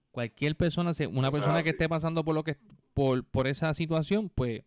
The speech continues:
Speaker 1: él es un, es un tema que se puede dedicar. Ahora, esto encuentro yo, vuelvo y repito,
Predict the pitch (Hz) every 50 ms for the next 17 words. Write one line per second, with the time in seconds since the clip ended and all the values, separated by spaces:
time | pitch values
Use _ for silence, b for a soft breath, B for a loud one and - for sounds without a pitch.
0 | b b b b b b b b b b b b b - - 127 123 127 135 147
1 | 147 131 - 101 123 117 117 120 131 139 - - 120 117 117 135 139 139 165 175
2 | 196 180 147 123 113 117 107 104 117 120 135 147 143 135 120 113 107 - - 110
3 | 110 104 87 - _ _ _ _ b b b b b b b b b b b b
4 | b b _ _ _ _ - 120 117 123 135 135 127 107 95 - _ - 131 139
5 | 131 123 - _ - 131 131 131 131 131 113 - _ - 139 135 127 - 147 147
6 | 151 151 - - 151 139 127 135 135 123 104 71 110 117 123 131 143 143 131 135
7 | 120 113 - 127 123 110 101 92